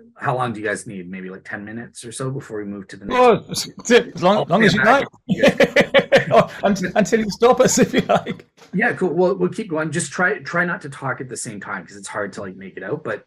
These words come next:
Speaker 1: other than that, I'll stand out of the way and let you experts go at it. So yeah, what, uh, Mark, what, what do you want to,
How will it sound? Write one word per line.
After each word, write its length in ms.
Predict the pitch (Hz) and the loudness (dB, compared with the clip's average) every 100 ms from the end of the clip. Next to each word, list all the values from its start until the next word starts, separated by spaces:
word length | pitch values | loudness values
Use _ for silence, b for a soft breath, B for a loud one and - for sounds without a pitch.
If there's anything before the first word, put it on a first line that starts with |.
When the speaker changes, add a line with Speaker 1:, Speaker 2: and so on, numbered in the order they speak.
| - | -10
Speaker 1:
other 200 | 117 117 | -8 -8
than 140 | 107 | -6
that, 200 | 110 120 | -2 -2
I'll 120 | 107 | -2
stand 340 | - - 110 107 | -6 -8 -8 -6
out 100 | 104 | -6
of 60 | |
the 220 | 101 98 92 _ - | -6 -8 -12 _ -8
way 180 | 113 120 | -2 -2
and 100 | 104 | -2
let 140 | 101 | -8
you 160 | 101 92 | -8 -6
experts 440 | 110 - 92 - | -8 -10 -14 -14
go 160 | - 87 | -12 -10
at 160 | 92 | -10
it. 200 | 90 82 | -10 -14
So 240 | - 92 82 _ _ _ _ | -16 -18 -18 _ _ _ _
yeah, 140 | 113 101 | -10 -8
what, 160 | 98 139 _ | -8 -10 _
uh, 220 | - 104 | -8 -6
Mark, 340 | 98 104 117 - | -4 -4 -4 -4
what, 180 | 113 135 | -10 -8
what 160 | 113 104 | -8 -8
do 40 | |
you 120 | 101 | -8
want 160 | 95 95 | -10 -10
to, 180 | 95 | -10